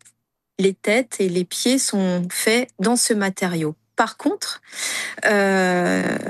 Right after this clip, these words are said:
en général, les mannequins sont faits, sont structurés différemment.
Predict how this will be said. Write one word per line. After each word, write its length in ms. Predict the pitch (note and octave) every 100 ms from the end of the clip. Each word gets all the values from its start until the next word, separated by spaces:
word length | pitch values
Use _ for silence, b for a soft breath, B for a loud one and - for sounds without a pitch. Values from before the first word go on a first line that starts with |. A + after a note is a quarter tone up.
| - - - - _ _ -
en 100 | B3
général, 680 | B3 C#4+ G3+ F#3+ G#3 D4 C#4+
les 120 | A3
mannequins 400 | A3 A3 A3 C#4
sont 280 | C#4+ - A3
faits, 360 | - - A#3 C#4
sont 180 | -
structurés 640 | G#3+ - C4 - C4+ B3+ C4+
différemment. 680 | A#3 A#3 B3+ A3+ G#3 F3+